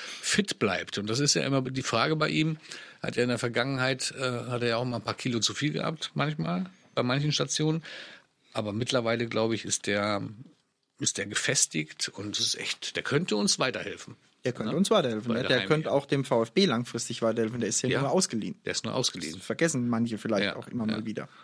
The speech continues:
Speaker 1: Ja, ausgeliehen von Brighton,
Speaker 2: Ja.
Speaker 1: ne? Premier League, da hat er nicht, äh,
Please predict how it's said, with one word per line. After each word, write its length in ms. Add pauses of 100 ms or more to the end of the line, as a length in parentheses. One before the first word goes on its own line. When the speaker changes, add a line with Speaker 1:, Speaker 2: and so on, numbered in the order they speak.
Speaker 1:
Ja, 180
ausgeliehen 460
von 180
Brighton, 480 (120)
Speaker 2:
Ja. 120
Speaker 1:
ne? 200 (580)
Premier 300
League, 320
da 280
hat 140
er 80
nicht, 440
äh, 360